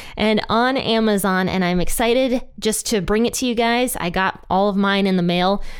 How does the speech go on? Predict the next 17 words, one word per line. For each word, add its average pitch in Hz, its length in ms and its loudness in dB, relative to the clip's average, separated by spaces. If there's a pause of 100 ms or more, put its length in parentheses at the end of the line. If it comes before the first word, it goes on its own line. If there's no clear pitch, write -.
(160)
just - 260 -2
a 165 140 2
couple 202 260 -2
days 185 300 0
ago, 196 160 2
and 196 180 0
they 196 80 2
look 220 260 0
fantastic. 185 1040 -2
I'm 165 140 -4
so 208 480 0
thankful 196 460 0
for 180 220 -4
how 185 180 -2
they 175 120 0
turned 175 300 -4
out, 196 260 0